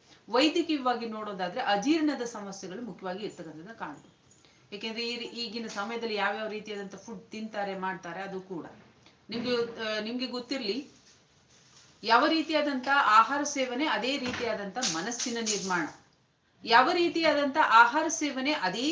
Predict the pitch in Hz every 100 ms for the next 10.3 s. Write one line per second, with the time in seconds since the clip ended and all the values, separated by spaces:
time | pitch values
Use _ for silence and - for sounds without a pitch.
0 | 339 285 262 262 240 233 208 190 185 165
1 | 285 302 240 226 202 214 302 240 196 196
2 | 226 185 156 196 196 202 180 196 196 175
3 | 160 185 180 170 - 165 160 - 143 143
4 | 147 - - - _ _ _ - - -
5 | - 170 185 220 247 247 240 - 294 294
6 | 269 262 247 226 202 277 294 - 196 202
7 | 190 202 202 185 160 - 170 - 190 170
8 | 156 143 - - - - _ _ _ _
9 | _ _ _ _ - - - 294 320 311
10 | 349 359